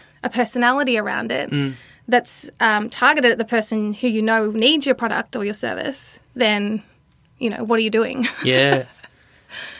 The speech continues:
Speaker 2: Yeah, right. So keeping, and, and by that we mean the, the person that's actually reading this copy.
Speaker 1: Yeah,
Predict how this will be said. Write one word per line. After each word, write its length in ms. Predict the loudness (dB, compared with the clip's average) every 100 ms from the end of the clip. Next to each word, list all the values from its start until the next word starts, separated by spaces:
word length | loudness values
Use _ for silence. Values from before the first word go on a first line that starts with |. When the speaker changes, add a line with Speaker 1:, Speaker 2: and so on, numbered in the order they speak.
| -10
Speaker 2:
Yeah, 140 | -2 2
right. 320 | 4 4 4
So 480 | 2 4 6 4 0 -8 _ _ -16
keeping, 560 | 0 0 2 0 0 -2
and, 160 | 2 2
and 160 | 2 2
by 140 | 2
that 180 | 2 -2 -6 -6
we 100 | -4
mean 220 | -2 -2
the, 240 | -2 -4 -6 _ _ _ _
the 80 | -2
person 340 | 0 0 -2
that's 160 | -4 -2
actually 260 | -2 -4
reading 480 | -4 -4 -2 -6 -10 _
this 160 | -12 -10
copy. 280 | -8 -10 -6
Speaker 1:
Yeah, 120 | -2